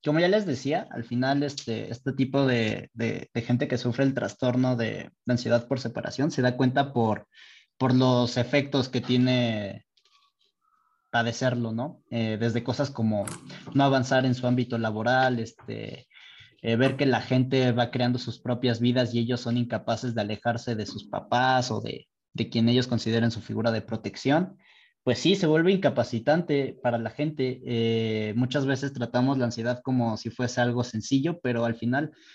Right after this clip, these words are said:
recordemos que es una batalla interna, ¿no? O sea, es como un eterno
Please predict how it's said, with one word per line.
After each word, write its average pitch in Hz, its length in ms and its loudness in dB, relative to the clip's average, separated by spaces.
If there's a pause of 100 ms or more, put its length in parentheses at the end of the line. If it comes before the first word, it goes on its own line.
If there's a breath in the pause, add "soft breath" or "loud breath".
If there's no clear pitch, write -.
(200 loud breath)
recordemos 131 580 0
que 139 120 -2
es 131 80 -6
una 151 200 2
batalla 123 380 0
interna, 127 540 0
¿no? 120 180 -4
O 156 40 -6
sea, 139 120 -10
es 123 80 -12
como 127 220 0
un 135 100 2
eterno 123 960 0